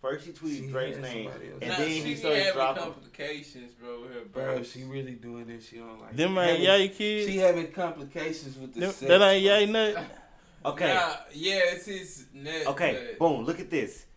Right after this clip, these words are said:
Speaker 1: He said Drake.
Speaker 2: Listen,
Speaker 1: Hmm.
Speaker 2: Drake did is not fuck.
Speaker 1: I put my life on
Speaker 4: Swear.
Speaker 1: God that Norris mom would never photograph her doing pu-, uh,
Speaker 2: It,
Speaker 1: Playboy.
Speaker 2: nah, it's, it's
Speaker 1: And then
Speaker 2: another person.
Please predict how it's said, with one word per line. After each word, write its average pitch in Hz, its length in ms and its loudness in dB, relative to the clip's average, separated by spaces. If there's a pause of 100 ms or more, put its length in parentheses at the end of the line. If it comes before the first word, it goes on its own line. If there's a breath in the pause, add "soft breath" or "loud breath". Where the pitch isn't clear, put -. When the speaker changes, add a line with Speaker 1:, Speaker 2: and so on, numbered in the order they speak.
(220)
Speaker 1:
He 170 100 -10
said 143 320 -4
Drake. 131 500 0 (220)
Speaker 2:
Listen, 104 320 -20 (160)
Speaker 1:
Hmm. 147 80 -6
Speaker 2:
Drake 117 240 -8
did 104 180 -16
is 104 160 -20
not 90 220 -18 (140)
fuck. 123 220 -6 (120)
Speaker 1:
I 120 80 -4
put 151 300 -2
my 143 160 2
life 143 340 2 (140)
on 127 200 -8
Speaker 4:
Swear. 131 200 -2
Speaker 1:
God 131 340 4
that 120 140 -4
Norris 131 360 -2
mom 117 500 -6 (260 soft breath)
would 104 180 -12
never 131 360 -4
photograph 117 720 -2 (400)
her 117 140 -2
doing 120 320 -8
pu-, 117 200 -10 (200)
uh, 117 220 -6 (100)
Speaker 2:
It, 131 80 -10
Speaker 1:
Playboy. 123 280 -8
Speaker 2:
nah, 117 180 -4
it's, 113 160 -10 (240)
it's 104 40 -6
Speaker 1:
And - 140 -6
then 113 560 -8
Speaker 2:
another 110 220 -14
person. - 440 -18